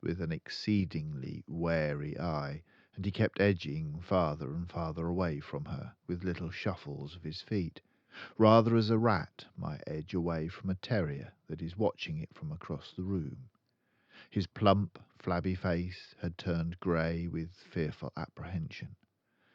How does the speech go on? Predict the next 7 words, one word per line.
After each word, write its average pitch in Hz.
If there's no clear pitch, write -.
His 90
stockings 80
hung 71
about -
his 92
ankles. -
This 262